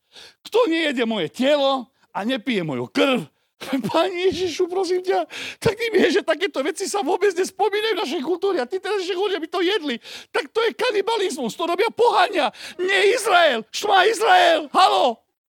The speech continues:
Oni, toto je Boží ľud. Boh ich to nikdy neučil. Ešte povedal, aby sa k toho chránili. A nie ešte tým ponúda-, ponúkaš obed, ktorým sa stane tu v, v duchovnom hrdle. Výsledok toho bolo čo?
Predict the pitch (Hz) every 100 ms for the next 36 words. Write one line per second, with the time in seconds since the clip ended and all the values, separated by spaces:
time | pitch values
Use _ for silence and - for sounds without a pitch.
0 | _ _ _ - 403 381 392 370 330 -
1 | 494 453 480 302 269 370 440 381 370 403
2 | 349 - - _ _ _ _ - 349 370
3 | 370 453 392 392 381 381 494 453 - 359
4 | - 339 370 349 339 294 294 359 330 285
5 | 339 381 381 311 220 - 277 370 381 -
6 | 359 359 339 330 349 359 311 - - 370
7 | 370 392 294 - 359 339 311 269 - -
8 | 339 339 262 320 - 415 330 - 294 269
9 | 240 - - 349 359 294 349 320 294 277
10 | 294 196 170 - _ _ _ _ _ _
11 | _ _ _ _ _ _ _ _ _ -
12 | 349 - 381 320 302 339 294 330 294 -
13 | 320 330 311